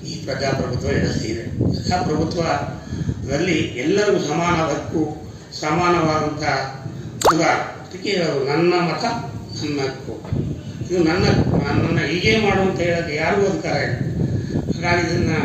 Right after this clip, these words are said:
ಆ, ಯುನೈಟೆಡ್ ಸ್ಟೇಟ್ನಲ್ಲಿ ನಡೆದಂಥ ಒಂದು ಪ್ರಥಮ ಸಭೆಯಲ್ಲಿ ಈ ಒಂದು ವಿಶ್ವದ ಈ ಒಂದು, ಆ, ಪ್ರಜಾ-, ಆ, ಪ್ರಜಾಪ್ರಭುತ್ವ ವ್ಯವಸ್ಥೆಯನ್ನು ಘೋಷಣೆ ಮಾಡಿ,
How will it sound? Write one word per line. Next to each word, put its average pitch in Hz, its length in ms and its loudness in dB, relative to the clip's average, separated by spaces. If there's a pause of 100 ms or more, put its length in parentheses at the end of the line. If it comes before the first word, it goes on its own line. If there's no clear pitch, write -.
(680)
ಆ, - 260 2
ಯುನೈಟೆಡ್ - 380 4
ಸ್ಟೇಟ್ನಲ್ಲಿ 165 880 2 (440)
ನಡೆದಂಥ 165 360 2
ಒಂದು 156 200 2
ಪ್ರಥಮ 151 260 -2
ಸಭೆಯಲ್ಲಿ 156 680 2
ಈ 160 400 2
ಒಂದು 160 280 2
ವಿಶ್ವದ 165 720 2 (500)
ಈ 156 340 2
ಒಂದು, 147 540 0 (420)
ಆ, 415 40 -2 (1000)
ಪ್ರಜಾ-, 165 600 0
ಆ, 151 80 2
ಪ್ರಜಾಪ್ರಭುತ್ವ 151 800 0
ವ್ಯವಸ್ಥೆಯನ್ನು 143 840 2
ಘೋಷಣೆ 139 320 0
ಮಾಡಿ, 147 560 -2